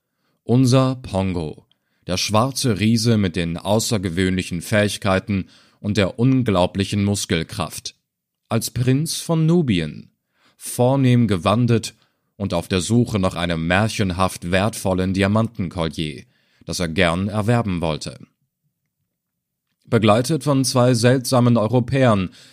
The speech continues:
in arabischer Kleidung, die seine Leibwächter sind. Bekannt auch unter ihren bürgerlichen Namen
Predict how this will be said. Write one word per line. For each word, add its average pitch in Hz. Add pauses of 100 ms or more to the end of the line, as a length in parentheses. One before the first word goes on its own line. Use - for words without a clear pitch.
(160)
in 117
arabischer 120
Kleidung, 95 (420)
die 113
seine 117
Leibwächter 127
sind. 76 (760)
Bekannt 110
auch 104
unter 123
ihren 110
bürgerlichen 104
Namen 95